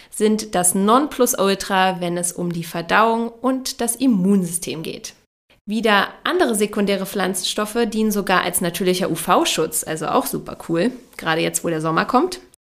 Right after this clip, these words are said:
Das sind vor allem die Kariton-, <laughs> oh Gott,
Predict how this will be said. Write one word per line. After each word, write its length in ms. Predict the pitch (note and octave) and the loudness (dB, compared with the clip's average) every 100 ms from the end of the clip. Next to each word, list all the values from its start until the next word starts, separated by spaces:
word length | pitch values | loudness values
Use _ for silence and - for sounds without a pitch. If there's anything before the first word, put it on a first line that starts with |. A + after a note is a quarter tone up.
| _ | _
Das 200 | G3+ G3+ | 6 6
sind 180 | G#3+ G#3+ | 6 4
vor 200 | - - | 2 4
allem 240 | F#3 G3 | 4 4
die 200 | G3 F#3 | 2 0
Kariton-, 680 | F#3 A3+ B3+ D4 - A#3+ A3+ F#3+ | 2 2 2 0 0 0 0 -2
<laughs> 120 | F#3+ G#3 | 0 0
oh 160 | G3+ | 0
Gott, 320 | - D#3+ - | -2 -4 -4